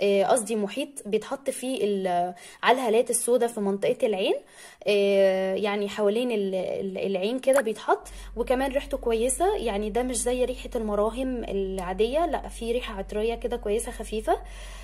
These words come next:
آه، فالصراحة جميل. وأنا دلوقتي، آه، بقيت بستخدمه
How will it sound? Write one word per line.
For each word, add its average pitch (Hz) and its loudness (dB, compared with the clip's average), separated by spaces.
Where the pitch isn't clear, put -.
آه، 208 2
فالصراحة 220 -4
جميل. 226 -2
وأنا 240 0
دلوقتي، 247 -2
آه، 190 -2
بقيت 202 -2
بستخدمه 233 -2